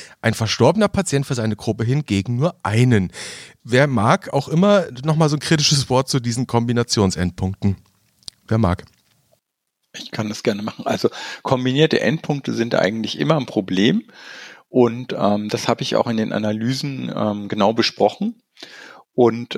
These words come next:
Speaker 2: deswegen habe ich auch darauf so bestanden, dass man eigentlich nur auf einen Endpunkt guckt, nämlich die terminale Niereninsuffizienz, also wer denn wirklich jetzt an die Dialyse musste oder transplantationspflichtig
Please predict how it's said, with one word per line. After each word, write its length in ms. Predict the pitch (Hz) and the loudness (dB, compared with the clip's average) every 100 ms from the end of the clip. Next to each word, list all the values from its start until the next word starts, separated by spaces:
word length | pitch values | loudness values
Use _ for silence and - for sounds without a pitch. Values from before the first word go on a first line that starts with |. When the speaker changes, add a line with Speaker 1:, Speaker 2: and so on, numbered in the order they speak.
| - | -4
Speaker 2:
deswegen 520 | 127 - 123 120 110 | -4 0 0 2 -2
habe 160 | 208 113 | -2 0
ich 140 | - | 0
auch 120 | 110 | 0
darauf 300 | - 113 104 | 0 0 0
so 160 | - 107 | 0 -4
bestanden, 580 | 107 - 113 135 127 113 | -2 0 -2 -2 -4 -2
dass 220 | 101 - | -2 -2
man 160 | 107 - | -2 0
eigentlich 400 | 107 117 110 - | 0 0 -2 0
nur 100 | 107 | -2
auf 140 | - | 0
einen 280 | 104 117 120 | -4 -2 -2
Endpunkt 460 | 107 117 123 - | -2 0 -2 -2
guckt, 340 | - 110 - - | 0 0 0 -8
nämlich 500 | 101 98 101 - - | -8 -4 -6 -6 -6
die 340 | 101 98 98 | -2 -2 -2
terminale 540 | - 107 113 104 98 101 | -2 -2 0 0 0 0
Niereninsuffizienz, 1080 | 127 165 107 95 95 107 - 98 107 135 | 2 2 0 -4 -4 -4 2 2 2 -2
also 260 | - 98 98 | -4 0 2
wer 200 | 104 107 | 4 4
denn 240 | 107 98 | 2 2
wirklich 340 | 104 - 107 - | -2 -2 -4 -2
jetzt 220 | 104 - | -2 -2
an 120 | 104 | -4
die 120 | 101 | -4
Dialyse 500 | 101 98 95 107 123 | 0 0 0 -2 -2
musste 300 | 98 107 - | -2 -4 -4
oder 160 | 104 95 | 0 0
transplantationspflichtig 1120 | - 98 - 98 95 - 113 - 101 - 98 | -2 -4 -4 -2 -2 0 -4 -2 -6 -6 -8